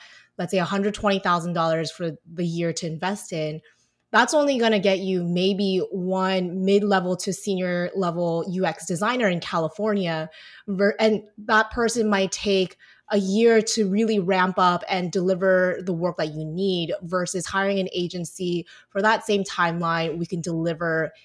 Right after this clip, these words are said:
in three to four months because of the composition of the team that we provide. Um, you know, we have the researcher, the strategist, and the designer.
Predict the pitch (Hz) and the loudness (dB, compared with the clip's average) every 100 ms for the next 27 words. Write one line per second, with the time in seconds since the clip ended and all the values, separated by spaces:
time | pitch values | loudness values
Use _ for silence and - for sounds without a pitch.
0 | _ 180 165 - - 175 165 - 165 156 | _ -6 -6 -6 -4 -2 -4 -4 -2 -2
1 | 160 160 151 156 - 175 - - 202 208 | -2 -2 -4 -8 -10 -10 -10 -4 -2 0
2 | 185 - - 165 170 147 156 - 160 156 | -2 -4 -4 -4 -6 -6 -6 -4 -4 -4
3 | - 156 160 151 - 165 151 156 147 - | -6 -8 -8 -10 -8 -6 -6 -8 -12 -14
4 | 143 147 143 139 143 - - - - 165 | -8 -4 -2 -2 -6 -10 -20 -20 -8 -2
5 | 151 143 147 190 156 160 160 160 165 180 | -2 -2 -6 -4 -4 -2 -4 -4 -4 -4
6 | - 180 - 180 156 - 170 160 151 160 | -2 -4 -4 -6 -4 -4 -2 -2 -2 -6
7 | 147 160 147 160 - 170 165 170 151 151 | -8 -8 -8 -8 -2 0 0 -2 -4 -4